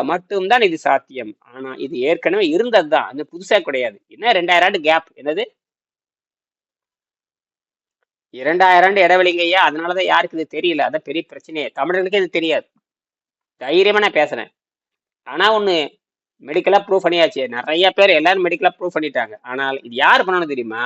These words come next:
அரசாங்கம் இறங்கி வந்து இது படிக்கணும் இந்த புத்தகத்தை. இது வரைக்கும் இருபதாயிரம் காப்பி போயாச்சு. எல்லா அரசாங்க ஊழியர்களும் வாங்கி படிச்சிட்டு இருக்கிறாங்க. குறிப்பாக விண்வெளித்துறை, நம்ம நாட்டை சேர்ந்த இஸ்ரோ விண்வெளித்துறை,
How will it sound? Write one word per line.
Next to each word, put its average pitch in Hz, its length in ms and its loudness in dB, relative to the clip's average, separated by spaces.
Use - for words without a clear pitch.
அரசாங்கம் 196 580 0
இறங்கி 185 200 2
வந்து 185 220 0
இது 156 120 -12
படிக்கணும் 143 360 -6
இந்த 110 120 -20
புத்தகத்தை. 113 460 -16
இது 131 140 -10
வரைக்கும் 156 260 -6
இருபதாயிரம் 160 400 0
காப்பி 160 220 -2
போயாச்சு. 139 340 -6
எல்லா 143 340 2
அரசாங்க 185 460 2
ஊழியர்களும் 165 400 0
வாங்கி 156 140 -2
படிச்சிட்டு 143 360 -6
இருக்கிறாங்க. 131 380 -6
குறிப்பாக 160 480 -4
விண்வெளித்துறை, 151 580 -6
நம்ம 131 200 -10
நாட்டை 151 180 -2
சேர்ந்த 143 180 -8
இஸ்ரோ 160 320 -4
விண்வெளித்துறை, 139 540 -8